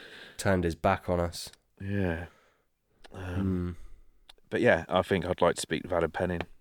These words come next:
Speaker 2: Um, he's one of the
Speaker 1: What, just to have it out with him?
Speaker 2: Yeah, pretty much, mate.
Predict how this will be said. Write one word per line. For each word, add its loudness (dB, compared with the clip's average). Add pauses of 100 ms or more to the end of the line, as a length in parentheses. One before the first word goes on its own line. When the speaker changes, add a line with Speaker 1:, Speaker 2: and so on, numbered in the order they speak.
Speaker 2:
Um, -12 (640)
he's -12
one -4
of -6
the -6
Speaker 1:
What, -2
just -8
to 2
have 6
it 2
out 4
with -4
him? -2 (300)
Speaker 2:
Yeah, 8
pretty 2
much, 0
mate. 2